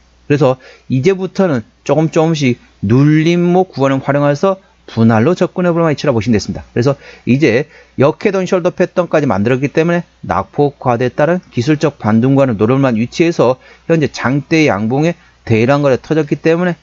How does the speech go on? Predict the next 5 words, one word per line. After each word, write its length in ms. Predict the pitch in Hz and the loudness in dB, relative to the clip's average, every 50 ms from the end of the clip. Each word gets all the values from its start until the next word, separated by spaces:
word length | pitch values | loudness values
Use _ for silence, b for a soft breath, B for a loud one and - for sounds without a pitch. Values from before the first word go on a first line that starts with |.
| _ _ | _ _
이제부터는 560 | - 95 95 110 107 113 123 - 151 135 113 - b b b b b | -4 0 0 0 0 0 -2 -2 0 -2 -2 -4 b b b b b
눌림목 800 | - 90 104 123 131 143 151 160 165 185 190 196 190 190 175 - | -4 0 2 4 4 4 2 2 2 2 0 2 2 0 0 -2
구간을 320 | - 123 131 131 135 139 139 | -2 -2 -2 0 0 -2 -2
활용해서 640 | - 131 131 139 139 135 143 156 - 120 107 - b b b b b _ | -2 -2 0 2 2 2 0 0 0 -2 -2 -2 b b b b b _
분할로 760 | - - 107 113 120 123 123 135 135 127 131 139 165 180 | -8 0 2 4 4 4 4 2 2 2 2 2 2 0